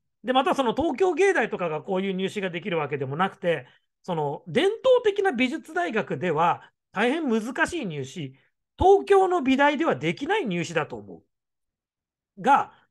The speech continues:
まあ、関西じゃこれは普通ということなんで、まあ、その、京都芸術大学が主力の入試は九月、十月に大学の講義を体験してもらって、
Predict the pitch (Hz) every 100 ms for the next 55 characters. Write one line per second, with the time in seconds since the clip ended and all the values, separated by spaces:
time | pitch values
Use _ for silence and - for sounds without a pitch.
0 | - - - 494 392 254 196 208 175 190
1 | 240 - 165 220 294 349 240 175 165 185
2 | 156 139 196 165 - _ _ _ 226 208
3 | 196 170 165 165 - 330 339 339 330 320
4 | 233 294 277 320 - 294 254 160 143 165
5 | 311 240 - _ _ _ _ _ - 240
6 | 320 349 349 339 339 339 - 349 392 180
7 | - - 349 311 226 160 202 214 214 -
8 | 226 330 233 - _ _ _ _ _ 220
9 | 277 320 349 320 330 - 339 226 156 180
10 | 180 254 285 - 311 294 - 285 285 285
11 | 277 - 403 -